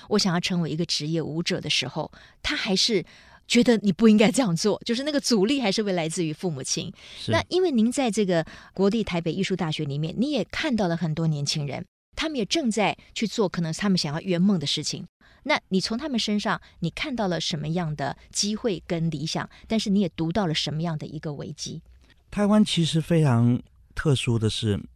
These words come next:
Speaker 2: 它的舞蹈人口非常的稠密。
Speaker 1: 嗯。
Speaker 2: 呃，相对于国际上其他国家来讲，因为它整一个中小学的那个舞蹈的基础教育，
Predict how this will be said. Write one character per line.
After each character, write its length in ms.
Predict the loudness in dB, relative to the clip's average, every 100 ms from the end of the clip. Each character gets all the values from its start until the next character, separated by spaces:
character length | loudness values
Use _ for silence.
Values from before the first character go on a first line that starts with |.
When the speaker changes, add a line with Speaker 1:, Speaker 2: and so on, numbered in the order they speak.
| _
Speaker 2:
它 160 | -2
的 120 | 0 0
舞 140 | 0
蹈 100 | 0
人 220 | 0 -2
口 180 | -4 -8
非 300 | -4 -2 -2
常 320 | -4 -8 -8
的 160 | -8 -10
稠 300 | -10 -10 -6
密。 220 | -6 -6 -10 _ _
Speaker 1:
嗯。 220 | -4 0
Speaker 2:
呃， 160 | 2 2
相 220 | 2 2
对 160 | 2 0
于 360 | 0 -2 -4 -4
国 140 | -2
际 120 | 0 0
上 200 | 0 -2
其 160 | -4
他 100 | -8
国 180 | -6 -8
家 160 | -8 -10
来 140 | -12
讲， 180 | -12 -16 -18 -20 -20 -4
因 100 | 2
为 80 | 2
它 100 | 2
整 180 | 0 -2
一 120 | -2
个 260 | -2 -2
中 260 | 0 2 2
小 240 | 2 -4 -6
学 340 | -8 -8 -6
的 160 | -4 -4
那 120 | -4
个 120 | -4
舞 120 | -6
蹈 140 | -6 -8
的 100 | -10
基 200 | -8 -8
础 160 | -6
教 260 | -8 -6 -6
育， 160 | -8